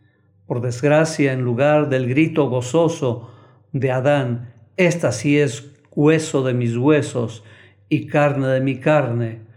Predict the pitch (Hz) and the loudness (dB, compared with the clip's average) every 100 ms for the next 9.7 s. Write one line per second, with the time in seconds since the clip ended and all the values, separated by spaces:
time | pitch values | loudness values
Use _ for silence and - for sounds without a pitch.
0 | _ _ _ - 143 151 160 160 160 160 | _ _ _ -6 2 4 4 4 2 2
1 | 147 135 123 - 147 147 135 120 - 120 | 0 -2 -4 -2 2 2 2 -2 -2 -6
2 | - - 156 147 123 120 120 120 165 175 | -8 0 4 4 4 0 -2 -2 2 2
3 | 160 147 135 - - - _ _ _ _ | 2 0 -2 -4 -16 -20 _ _ _ _
4 | - 143 151 147 123 127 120 151 135 135 | 0 2 4 4 0 -4 -2 0 0 0
5 | 127 - - 165 156 156 - - - - | -4 -8 -2 4 4 4 -6 -18 -20 -20
6 | - - 139 131 - 151 - 165 160 160 | -20 -6 -2 -2 -2 -2 2 2 2 2
7 | 135 123 120 - - - - 127 139 147 | 0 0 0 -6 -18 -18 -6 0 4 6
8 | 151 151 - 156 151 - 143 123 120 123 | 6 2 0 0 -2 -4 -2 -2 -2 -2
9 | 120 131 120 - 123 104 | 0 0 0 -4 -8 -8